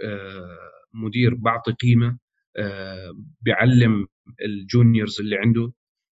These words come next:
آه، بيحاول يوصل الفكرة ل، آه، للجونيورز اللي عنده أيضا، وأيضا يح-، يكون دائما cooperative،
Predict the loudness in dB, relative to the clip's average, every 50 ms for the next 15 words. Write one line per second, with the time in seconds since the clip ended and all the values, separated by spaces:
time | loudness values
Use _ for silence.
0 | _ -10 -8 -8 -8 -10 -10 -14 -16 -18 -20 _ _ _ _ _ -20 -20 -20 -12
1 | -4 -4 -4 -4 -2 -2 0 0 2 2 0 0 0 0 0 -2 -2 -2 -4 -4
2 | -2 -2 -2 -2 -2 -4 -6 -6 -4 -6 -8 -8 -10 _ _ _ _ _ _ _
3 | -2 -2 -2 -2 -4 -6 -8 -12 -12 -8 -8 -8 -6 -8 -10 -12 -14 -14 -14 -14
4 | -14 -14 -14 -14 -16 _ _ _ _ -10 -6 -6 -4 -4 -6 -6 -8 -8 -2 2
5 | 4 4 4 4 2 0 -2 -8 -10 -6 -6 -6 -4 -4 -6 -6 -8 -10 -12 -14
6 | -14 -16 -16 -14 -12 -8 -6 -4 -4 -4 -4 -4 -4 -4 -4 -4 -4 -4 -4 -6
7 | -8 _ _ _ _ 0 2 4 4 2 2 2 4 4 4 4 2 0 0 -2
8 | -6 -10 -12 -16 -18 -16 -12 -8 -8 -8 -8 -8 -4 -2 -2 0 2 2 0 0
9 | 0 2 2 2 4 4 2 0 0 2 2 2 0 0 -2 -4 -4 -6 -4 -4
10 | -2 -2 -2 -2 -2 -4 -8 -10 -10